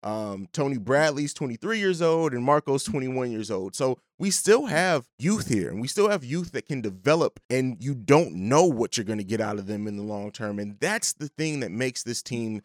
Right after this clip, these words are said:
so special, is that, n-, yes, we can compete now. We expect to compete now. But as those younger players develop and we see more of what we have into them, we don't necessarily,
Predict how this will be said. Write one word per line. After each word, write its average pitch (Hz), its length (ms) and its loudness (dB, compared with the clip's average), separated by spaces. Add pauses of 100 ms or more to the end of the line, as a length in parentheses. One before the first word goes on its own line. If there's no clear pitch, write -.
(200)
so 131 160 -2
special, 135 400 0
is 110 80 -6
that, 110 160 -2
n-, 110 220 -10
yes, 175 260 6
we 131 160 -4
can 175 360 -2
compete 160 340 -8
now. 120 160 -2
We 120 160 0
expect - 460 0
to 151 60 -6
compete - 380 -8
now. 110 300 -2 (140)
But 135 100 2
as 170 260 0
those 180 240 0
younger 160 200 0
players 160 400 0
develop 123 420 2
and 113 140 -4
we 131 80 -4
see 156 260 -4
more 143 260 2
of 151 80 0
what 135 160 -2
we 104 140 -4
have 143 300 -2
into 135 200 -6
them, 107 360 -6
we 147 100 6
don't 208 140 4
necessarily, 185 760 0